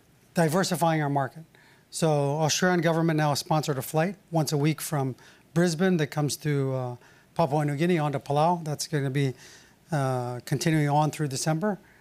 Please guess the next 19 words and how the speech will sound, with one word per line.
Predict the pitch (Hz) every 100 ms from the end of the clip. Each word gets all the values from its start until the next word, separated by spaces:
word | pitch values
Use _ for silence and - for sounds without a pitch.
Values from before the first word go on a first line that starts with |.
| - _ 151
now | 151 170 160
and | 113
hopefully | 147 - 147 143 120 - _ -
beyond | 151 147 165 208 - -
once | 143 -
that | 151 139
market | 143 147 151 135
gets | 151
established. | 143 - 147 160 165 - - -
We're | -
trying | 165 156
to |
establish | 147 - 151 151 -
flights, | - 156 143 - - - _ _
uh, | 156 139 131 123
between | 120 - 156
Palau | 123 147 147 151 147 160
and | 135
Singapore. | - 180 190 202 214